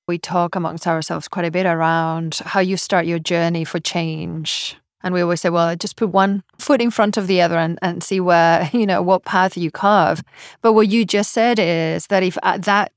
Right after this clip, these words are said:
within each step, you don't celebrate the micro achievements, even if they're, to the eyes of anybody else, they're not that important, but they are for you, then that helps you and propels you to take the next, uh,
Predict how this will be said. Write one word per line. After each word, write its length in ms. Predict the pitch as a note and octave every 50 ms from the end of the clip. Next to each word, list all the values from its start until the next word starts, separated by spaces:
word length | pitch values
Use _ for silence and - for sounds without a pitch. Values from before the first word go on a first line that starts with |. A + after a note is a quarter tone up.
| _ -
within 560 | - F#3 F3+ G#3 A#3 B3 A3 B3 B3 A3+ -
each 300 | G3 G#3 G#3 F3 - - F3+
step, 380 | - - - G3+ F3+ F3 - -
you 140 | E3+ F3+
don't 280 | E3 G3 F#3 F#3 F#3+ F#3
celebrate 600 | - - F3 E3 E3+ D#3+ E3 F3 E3+ E3 E3 E3
the 120 | E3+ F3 E3+
micro 1000 | E3+ E3+ E3+ F3 F3+ F3+ F#3 F#3+ - - - - F3+ E3+ D#3 D3+ D3+ D3+ D3+ D#3+ _ _ _ _ _ _ _ _ _ _ -
achievements, 960 | - F#3 - - - G#3 G#3 G#3+ F#3+ F#3+ F3+ - - - - G3 F#3+ F#3 - -
even 300 | - G#3 F#3+ G#3+ G3+ G3
if 200 | F#3 F#3 - -
they're, 680 | F#3 F3+ F3+ F#3 F3+ F3 F3 F3 E3+ E3+ E3 E3 F3+ _ _ _ _ _ _ _ _ _ -
to 80 | - G3+
the 160 | F#3 F#3 F3
eyes 180 | F3+ F#3+ F#3 -
of 120 | F3+ F#3+
anybody 420 | F3+ F3 E3+ D#3+ F3 E3 E3 D#3+
else, 320 | E3 E3+ E3 E3 E3+ D#3+ -
they're 200 | G3+ F3+ E3+ E3+
not 360 | F3 F3+ F3+ F#3 F3 - -
that 160 | F3+ E3+ E3
important, 960 | D#3+ D#3 D#3 - - F#3 F#3 F#3 F#3+ - - F3 C#3+ B2+ C3 C#3+ E3 F#3 - - -
but 140 | F#3+ F3
they 120 | F#3 F#3+ F#3
are 240 | F#3 G3+ A#3+ C4 -
for 160 | - - F3+
you, 480 | D#3+ - - G2 G2 B2+ F#3+ A3 A3+ - _ _ _ _ _ _ _ - -
then 260 | F3 G3+ A3 G#3+ G3+
that 180 | A3 G3 -
helps 420 | F#3+ - - A3+ A3 G#3 - - -
you 120 | G3+ F#3
and 80 | F3 -
propels 540 | - F#3+ - - F3 F3+ F3+ G3 - - -
you 100 | F3 D#3+
to 120 | - F3+
take 240 | - - F#3+ F3 E3
the 100 | F3+ E3+
next, 680 | F3 E3+ F3 F3+ F#3 - - - - - - - _ - -
uh, 200 | G3 F3 D#3+